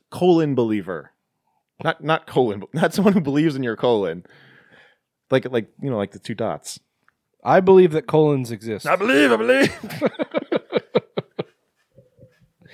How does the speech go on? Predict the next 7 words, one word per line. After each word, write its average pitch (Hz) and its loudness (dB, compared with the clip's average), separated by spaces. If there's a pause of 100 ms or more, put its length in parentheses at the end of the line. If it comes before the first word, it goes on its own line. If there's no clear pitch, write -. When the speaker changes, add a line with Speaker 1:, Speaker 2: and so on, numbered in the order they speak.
(1080)
Speaker 1:
Yeah, 165 4
it's 156 2
called 170 0
The 175 6
Exorcist 196 -2
Believer. 139 2 (800)
Uh, 117 4